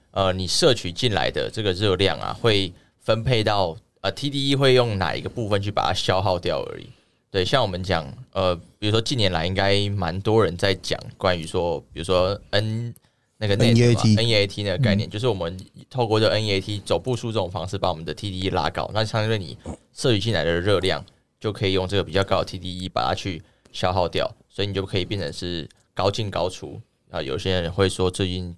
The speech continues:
Speaker 1: 就叫做高能量通量的这种概念。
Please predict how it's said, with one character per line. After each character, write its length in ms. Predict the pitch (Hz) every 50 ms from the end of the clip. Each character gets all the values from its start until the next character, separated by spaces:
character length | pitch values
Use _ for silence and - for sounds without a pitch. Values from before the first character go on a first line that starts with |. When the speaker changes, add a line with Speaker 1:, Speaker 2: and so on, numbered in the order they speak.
| _
Speaker 1:
就 200 | - - 101 92
叫 220 | 87 85 92 90 87
做 340 | 85 90 87 82 65 73 -
高 180 | - 90 92 98
能 300 | 98 87 73 80 85 90
量 220 | 98 101 92 87 95 -
通 260 | - - 107 95 95 101
量 160 | 104 92 -
的 60 | -
这 120 | - -
种 140 | 87 - - -
概 160 | - 85 55
念。 160 | 62 80 -